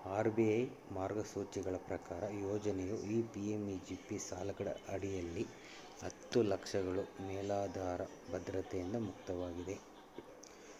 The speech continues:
ಸಿ ಜಿ ಟಿ ಎಮ್ ಎಸ್ ಇ ರುವರೆಗೆ ಯೋಜನೆಗೆ ಮೇಲಾಧಾರ ಖಾತರಿಯನ್ನು ಒದಗಿಸಿದೆ, ಎರಡು ಕೋಟಿ.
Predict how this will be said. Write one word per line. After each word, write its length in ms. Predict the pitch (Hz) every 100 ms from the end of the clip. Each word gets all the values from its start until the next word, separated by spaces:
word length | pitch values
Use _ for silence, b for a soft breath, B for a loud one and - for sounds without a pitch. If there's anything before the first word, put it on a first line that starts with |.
| B - -
ಸಿ 240 | - 113 110 107 101
ಜಿ 160 | - 113 113 113
ಟಿ 180 | - 110 104
ಎಮ್ 200 | 95 95 92
ಎಸ್ 200 | 92 - - -
ಇ 100 | 110 - - - -
ರುವರೆಗೆ 680 | 95 107 - 101 92 90 110 98
ಯೋಜನೆಗೆ 580 | 101 101 98 90 90 104
ಮೇಲಾಧಾರ 600 | 101 101 104 101 95 90 95 - - B B B - -
ಖಾತರಿಯನ್ನು 720 | 101 101 101 95 90 87 113 117 -
ಒದಗಿಸಿದೆ, 680 | 98 92 98 87 - 92 90 - -
ಎರಡು 320 | 98 92 95
ಕೋಟಿ. 360 | - 90 85 95